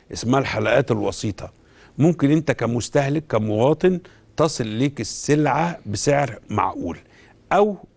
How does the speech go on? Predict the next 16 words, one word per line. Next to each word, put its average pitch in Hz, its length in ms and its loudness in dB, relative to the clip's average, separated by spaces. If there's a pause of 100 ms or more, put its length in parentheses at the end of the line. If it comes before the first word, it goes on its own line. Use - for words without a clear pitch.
بهامش 123 520 -2
منخفض. - 400 -14 (800)
لو 170 120 6
انت 185 120 0
خدت 180 280 0
مثال 156 580 2
ان 123 180 0
انت 147 200 2
عندك 131 420 0
سعر 131 360 2
كيلو 135 340 0
خضار 151 640 2 (500)
في - 80 -4
الغيط 131 300 4
باتنين 135 400 0
جنيه، 98 320 -8